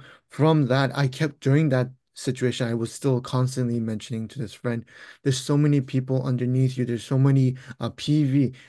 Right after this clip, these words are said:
You're having a hard time. Please come to Atomy. We can do this together."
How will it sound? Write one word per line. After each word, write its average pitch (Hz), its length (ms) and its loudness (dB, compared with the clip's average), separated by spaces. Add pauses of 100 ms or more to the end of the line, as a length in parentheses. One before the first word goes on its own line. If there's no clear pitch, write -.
You're 131 200 2
having 151 320 0
a 135 120 2
hard 131 340 -2
time. 139 380 -2 (320)
Please 143 340 -2
come 131 280 -2
to 131 160 -6
Atomy. 120 520 -6
We 113 100 -4
can 110 220 -8
do 120 120 -2
this 107 220 -8
together." - 520 -16